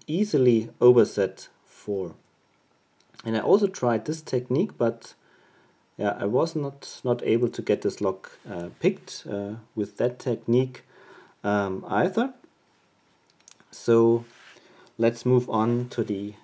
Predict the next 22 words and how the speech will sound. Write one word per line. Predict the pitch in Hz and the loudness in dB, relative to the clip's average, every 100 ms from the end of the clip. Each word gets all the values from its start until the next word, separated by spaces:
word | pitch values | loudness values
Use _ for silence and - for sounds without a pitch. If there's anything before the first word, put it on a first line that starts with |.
| _ _ _ _ | _ _ _ _
to | - | -6
the | 101 | -4
third | 95 - 117 160 - | -2 6 8 8 4
technique | 117 - 113 - | -2 0 0 0
that | 110 | 0
I | 104 | 0
used, | 95 117 190 - - - - _ _ - | 2 4 2 0 -16 -20 -20 _ _ -16
uh, | 110 117 127 - _ _ _ _ _ | -12 -12 -14 -20 _ _ _ _ _
that | - - | -14 -8
finally, | - 110 127 120 113 110 - _ - _ _ | 0 4 6 6 6 4 -4 _ -20 _ _
um, | 98 98 95 - - | -8 -8 -10 -6 4
opened | 123 123 110 | 4 6 2
the | 98 | 4
lock | 95 117 | 2 0
for | - 139 | -4 -2
me. | 156 233 - _ - - _ _ _ | 0 -2 -6 _ -20 -20 _ _ _
So | - 113 110 - | 2 2 2 0
I, | 123 123 120 113 - - - - | 2 4 4 0 -6 -16 -18 -8
I | 143 | 0
used | 120 123 113 123 196 143 165 - - | 4 4 2 -4 -4 2 2 2 0
this, | 143 - - - | 0 -2 -10 -2
uh, | 110 107 104 101 95 | 0 2 2 -2 -6